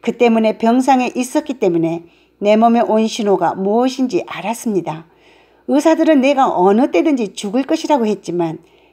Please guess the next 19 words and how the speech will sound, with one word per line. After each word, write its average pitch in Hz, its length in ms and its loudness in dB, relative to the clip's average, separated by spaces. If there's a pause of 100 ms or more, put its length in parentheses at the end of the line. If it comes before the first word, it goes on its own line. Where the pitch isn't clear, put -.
(120)
나는 190 420 2
십칠 285 560 -2
세에 220 480 0 (340)
하나님의 311 500 4
능력으로 277 720 4
치유받았습니다. 180 1000 -6 (520)
이 233 240 4
심각한 285 600 2
증상은 254 640 2 (260)
내 208 260 4
심장과 185 680 0
폐가 302 300 2
있는 294 260 2
부위에 185 280 -2 (100)
있었습니다. 180 840 -8 (520)
마귀가 208 440 2
내 190 200 4
마음에 165 680 0
말했습니다. 185 960 -4